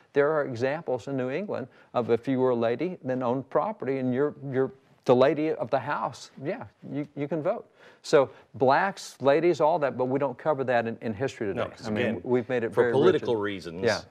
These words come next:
Speaker 2: it's easier to, to shave the truth.
Speaker 1: It is.
Speaker 2: Um, on that. Okay, so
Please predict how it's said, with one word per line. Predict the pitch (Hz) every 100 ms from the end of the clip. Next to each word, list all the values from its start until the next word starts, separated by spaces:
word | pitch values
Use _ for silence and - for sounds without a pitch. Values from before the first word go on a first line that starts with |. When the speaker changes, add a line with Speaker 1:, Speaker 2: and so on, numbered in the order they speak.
| _
Speaker 2:
it's | 110 101 -
easier | 117 104 104 98
to, | 90 - 92 85 78 - _ _ _ _ _ _ _ _ _
to | - 87 78 _ -
shave | - - 120 117 104 -
the | 85
truth. | - 120 85 69 - -
Speaker 1:
It | 123
is. | 123 104 - _ -
Speaker 2:
Um, | 87 85 69 -
on | 78
that. | 69 55 - _ _ -
Okay, | 123 123 92
so | - - 131 110